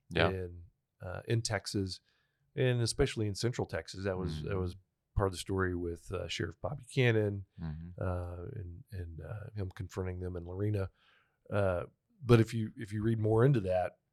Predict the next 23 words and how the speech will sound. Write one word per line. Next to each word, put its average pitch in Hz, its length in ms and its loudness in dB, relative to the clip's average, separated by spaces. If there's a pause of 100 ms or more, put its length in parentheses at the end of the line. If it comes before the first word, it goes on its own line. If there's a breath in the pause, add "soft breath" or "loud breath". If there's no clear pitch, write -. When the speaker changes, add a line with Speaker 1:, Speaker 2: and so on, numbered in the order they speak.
(280)
Speaker 2:
or 107 80 -4
look 110 180 -2
more 104 160 0
into 110 140 0
that, 95 240 -2 (480 soft breath)
uh, 98 240 0 (100)
it, - 100 -6 (380)
uh, 92 280 -6 (360)
there 123 80 4
was 107 100 4
a 110 40 2
big 113 240 0 (120)
political 127 400 6
component - 440 -14 (180)
that - 120 -2
Speaker 1:
Mm-hmm. 90 140 0
Speaker 2:
came 95 160 -4
out 92 300 -4
of 98 120 -10
the 98 80 -8
Klan, 87 300 -8
right? 95 300 -4
They, 101 360 -2